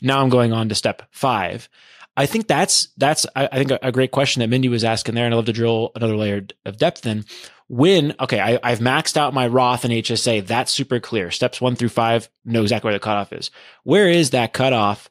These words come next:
between real estate investing and wealth accelerators, for, for example, though? Um, is it like,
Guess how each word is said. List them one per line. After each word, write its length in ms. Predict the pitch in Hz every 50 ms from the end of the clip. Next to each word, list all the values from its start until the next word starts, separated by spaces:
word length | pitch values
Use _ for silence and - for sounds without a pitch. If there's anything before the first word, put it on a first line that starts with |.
| - - - - _ _ -
between 400 | 127 - - 139 131 120 113 107
real 240 | 113 139 147 143
estate 320 | 139 127 - - 120 95 92
investing 460 | 104 107 113 110 - - 117 107 104
and 120 | 95 95
wealth 200 | 104 113 113 -
accelerators, 800 | - 107 - - 95 87 90 - 90 - - 82 - - - - - _ _ _ _
for, 240 | - 120 107 - -
for 240 | - - 120 110 104
example, 480 | 101 95 98 101 101 98 - - 92 -
though? 240 | - 85 - - - _ _ _ _ _ _ _
Um, 400 | - 117 107 104 101 98 95 - _
is 200 | 131 123 117 131
it 220 | 131 - - -
like, 200 | 113 113 113 -